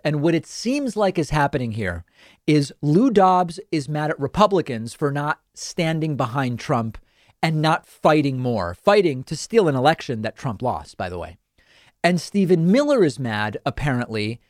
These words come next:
at states and governors when they seem to then start getting mad at each other. The connection delay makes it even funnier. Lou Dobbs seems mad at Stephen Miller,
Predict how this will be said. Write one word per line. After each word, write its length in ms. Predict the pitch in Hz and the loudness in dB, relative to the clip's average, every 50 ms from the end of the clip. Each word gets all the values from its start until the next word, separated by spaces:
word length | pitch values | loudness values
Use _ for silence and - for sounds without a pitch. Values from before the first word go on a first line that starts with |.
| _ _ _ _ _ _ - | _ _ _ _ _ _ 0
at 180 | 165 151 - | 0 0 -2
states 460 | - - - - 208 196 190 - - - | -6 -8 -2 2 2 2 2 0 -2 -6
and 180 | 165 147 139 | -6 -2 0
governors 760 | 143 190 226 220 214 156 120 101 95 95 98 - - - - _ _ _ _ _ | 2 2 2 2 0 -2 -4 -6 -8 -10 -12 -14 -16 -20 -20 _ _ _ _ _
when 300 | - 143 165 165 156 151 | 0 2 2 2 4 4
they 160 | 175 180 190 | 4 4 4
seem 460 | - - - 202 190 190 185 185 185 180 | 2 0 -2 0 0 0 0 -2 -4 -4
to 140 | - 180 | -4 0
then 280 | 160 175 175 170 170 175 | 2 2 2 2 0 -4
start 320 | - - - 175 156 156 | -6 -4 -2 -2 0 0
getting 220 | 165 165 165 151 151 | 0 0 0 0 0
mad 260 | 147 147 147 147 - - | 0 -2 -2 -4 -4 -4
at 120 | 139 139 | -4 -2
each 160 | 139 135 - | -2 0 2
other. 360 | 214 196 180 190 180 175 175 - _ _ _ _ _ - | 2 4 4 4 2 0 -2 -4 _ _ _ _ _ -2
The 140 | 143 160 | 0 0
connection 540 | - 160 147 139 147 160 - - - 180 160 | 0 0 0 2 0 0 0 -2 -4 -4 -2
delay 440 | 156 160 156 151 151 151 147 151 156 | -2 0 2 4 4 4 2 0 0
makes 320 | 151 156 151 143 - - | -2 -2 -2 -2 -2 -2
it 80 | 156 135 | -2 0
even 220 | 139 135 131 127 | 0 0 0 -2
funnier. 520 | 120 - - 170 160 156 151 147 143 143 139 | 0 2 2 2 2 2 2 0 2 0 0
Lou 220 | 123 131 151 165 | 2 4 4 6
Dobbs 400 | 151 160 147 135 139 143 131 127 | 6 4 4 4 4 4 2 0
seems 320 | - - 156 143 139 120 135 | -4 -8 -6 -6 -6 -6 -6
mad 300 | 131 127 123 127 127 - | -6 -6 -6 -6 -6 -6
at 160 | - 123 - | -6 -8 -8
Stephen 340 | - - 143 120 123 117 131 | -6 -6 -4 -4 -4 -2 2
Miller, 400 | 160 170 160 151 147 147 143 | 4 4 6 6 4 4 0